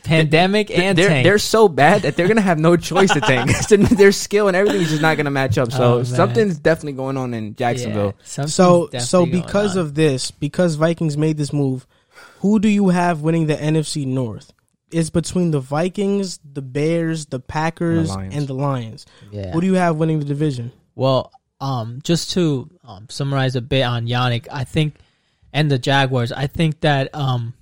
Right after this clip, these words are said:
Speaker 1: the, the Jaguars have never really been that good. Like,
Speaker 2: Mm-hmm.
Speaker 1: everyone knows, like, they're
Speaker 2: Yeah.
Speaker 1: nothing sp-, that year they made the A F C Championship,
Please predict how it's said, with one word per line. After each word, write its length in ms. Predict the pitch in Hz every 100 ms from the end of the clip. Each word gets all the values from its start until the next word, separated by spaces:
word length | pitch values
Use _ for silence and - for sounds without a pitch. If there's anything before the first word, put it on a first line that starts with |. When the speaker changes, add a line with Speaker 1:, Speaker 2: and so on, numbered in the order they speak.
| _ - - _ _ _
Speaker 1:
the, 580 | - 131 127 117 92 -
the 120 | 151
Jaguars 560 | 135 160 180 196 208 196
have 180 | 147 123
never 380 | 131 151 156 135
really 380 | 117 143 156 135
been 260 | 131 117
that 320 | 120 123 110
good. 260 | - 123 117
Like, 160 | 120 131
Speaker 2:
Mm-hmm. 100 | 151
Speaker 1:
everyone 380 | 147 156 147 131
knows, 340 | 131 127 120
like, 180 | 117 117
they're 120 | 113
Speaker 2:
Yeah. 80 | 107
Speaker 1:
nothing 340 | 127 127 127
sp-, 160 | 123 -
that 180 | 160 160
year 240 | 170 185
they 180 | 190 180
made 280 | 156 165 156
the 60 |
A 140 | 156 160
F 80 | 147
C 160 | 165
Championship, 680 | 147 156 156 175 175 214